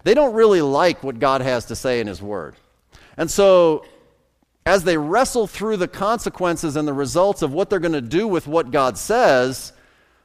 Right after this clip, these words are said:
maybe the easiest thing to do is just change what he says. And if you change what he says, then maybe I can live with that, because I can't seem to live with what God says that he says. This is nothing new.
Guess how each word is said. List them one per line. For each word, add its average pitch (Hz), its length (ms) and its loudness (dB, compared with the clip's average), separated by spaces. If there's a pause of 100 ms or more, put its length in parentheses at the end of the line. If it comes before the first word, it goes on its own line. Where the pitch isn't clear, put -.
(120)
maybe 214 240 -2
the 180 80 0
easiest 180 360 -2
thing 165 160 -4
to 143 80 -2
do 160 200 -4
is 143 120 -6
just 151 460 -8 (800)
change 180 440 -8
what 120 140 -10
he 104 80 -10
says. - 480 -12 (760)
And 175 120 -2
if 190 100 -2
you 214 80 -6
change 240 540 -2
what 151 160 -2
he 143 100 -2
says, 131 560 -2
then 160 480 -2 (600)
maybe 160 180 -4
I 160 80 0
can 151 200 -4
live 143 160 -2
with 123 160 -6
that, 95 440 -4
because 123 240 -8
I 143 60 -4
can't 151 220 -6
seem 143 180 -6
to 120 80 -4
live 131 260 -2
with 113 440 -8 (760)
what 120 220 -8
God 113 260 -2
says 156 400 -4
that 107 140 -6
he 95 100 -8
says. 78 560 -12 (1080)
This 180 120 -4
is 160 100 -4
nothing 165 360 0
new. 151 380 -2